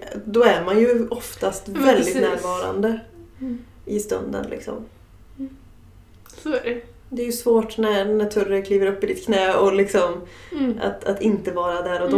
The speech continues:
Speaker 2: Mm, mm.
Speaker 1: Att inte vara närvarande.
Speaker 2: Och det är det bästa jag vet, att bara kunna hålla handen på hans mage och bara, åh,
Speaker 1: Mm.
Speaker 2: känna hans andning, liksom.
Speaker 1: Ja.
Speaker 2: Mm.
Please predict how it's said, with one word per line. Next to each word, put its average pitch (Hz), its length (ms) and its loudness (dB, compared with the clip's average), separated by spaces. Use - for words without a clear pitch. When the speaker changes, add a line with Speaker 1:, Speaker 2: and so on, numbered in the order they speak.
Speaker 2:
Mm, - 140 -2
mm. 233 160 0
Speaker 1:
Att 196 60 -2
inte - 200 -12
vara 185 80 -10
närvarande. 190 220 -8
Speaker 2:
Och 214 60 8
det 220 80 10
är 202 40 6
det - 60 0
bästa 214 340 -4
jag 185 80 -4
vet, 208 260 -4
att 214 140 -8
bara 180 140 -4
kunna 196 160 -10
hålla 185 200 -4
handen 175 300 -8
på 196 80 -16
hans 175 220 -14
mage 190 300 -8
och 202 60 -12
bara, - 240 -14
åh, 226 100 -14
Speaker 1:
Mm. 214 360 -4
Speaker 2:
känna 214 240 -8
hans 196 200 -14
andning, 214 220 -14
liksom. - 260 -16
Speaker 1:
Ja. 208 420 -6
Speaker 2:
Mm. 214 280 -10